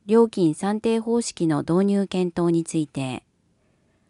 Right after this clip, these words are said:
導入の検討には至っていない。質問。水道料金が採用している総括原価方式を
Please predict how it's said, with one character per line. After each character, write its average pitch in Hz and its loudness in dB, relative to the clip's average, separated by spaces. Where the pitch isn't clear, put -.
導 190 4
入 190 2
の 180 0
検 190 -4
討 190 0
に 185 0
は 139 -2
至 180 -6
っ 180 -4
て - -10
い 127 -6
な 127 -8
い。 127 -10
質 - -6
問。 147 0
水 220 -2
道 233 0
料 233 0
金 180 2
が 151 -2
採 170 -4
用 165 -2
し - -10
て - -10
い 156 -6
る 147 -6
総 202 -2
括 202 -6
原 196 -4
価 208 -8
方 208 -4
式 147 -6
を 131 -6